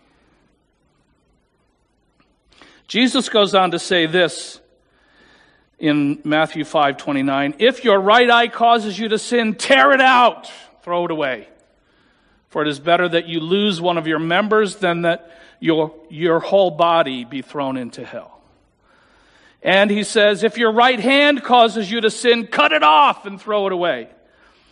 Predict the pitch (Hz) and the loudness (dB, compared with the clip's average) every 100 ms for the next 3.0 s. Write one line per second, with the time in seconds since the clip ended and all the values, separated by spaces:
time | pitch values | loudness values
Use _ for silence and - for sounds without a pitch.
0 | _ _ 160 151 143 135 165 170 160 160 | _ _ -6 -4 -4 0 0 0 -2 -6
1 | 156 151 143 - 160 196 208 175 175 165 | -6 -10 -10 -10 -4 -2 -2 -2 -4 -4
2 | 160 156 160 156 156 143 139 147 151 151 | -4 -4 -4 -4 -6 -6 -2 -2 -2 -8